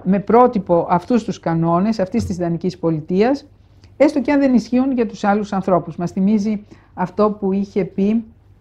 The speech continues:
ο Αρίστιπος ο Κυριναίος, όταν είχε ερωτηθεί κατά τι διαφέρουν οι φιλόσοφοι των άλλων ανθρώπων, και είχε πει ότι κι αν καταργηθούν οι νόμοι, οι φιλόσοφοι θα ζουν πάντα δίκαια και σωστά, ε,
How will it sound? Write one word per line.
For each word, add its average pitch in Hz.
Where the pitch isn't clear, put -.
ο 190
Αρίστιπος 196
ο 190
Κυριναίος, 180
όταν 190
είχε 190
ερωτηθεί 175
κατά 185
τι 208
διαφέρουν 180
οι 185
φιλόσοφοι 175
των 170
άλλων 165
ανθρώπων, 226
και 220
είχε 202
πει 202
ότι 202
κι 220
αν 214
καταργηθούν 175
οι 165
νόμοι, 202
οι 247
φιλόσοφοι 208
θα 185
ζουν 202
πάντα 185
δίκαια 170
και 156
σωστά, 196
ε, 185